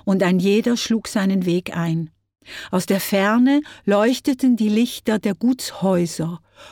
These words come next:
rötliche Pünktchen inmitten des weißen Mondscheins.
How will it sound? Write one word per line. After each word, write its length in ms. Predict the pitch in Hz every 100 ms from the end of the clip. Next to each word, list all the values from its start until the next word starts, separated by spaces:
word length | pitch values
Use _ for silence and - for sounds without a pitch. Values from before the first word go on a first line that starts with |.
| -
rötliche 720 | 165 196 233 - - 269 -
Pünktchen 880 | - - 269 330 - - 240 220 214 - _ _ _
inmitten 560 | - 190 190 240 - 220
des 220 | 190 -
weißen 420 | 160 180 - 196
Mondscheins. 1040 | 180 165 180 190 - 180 151 156 160 -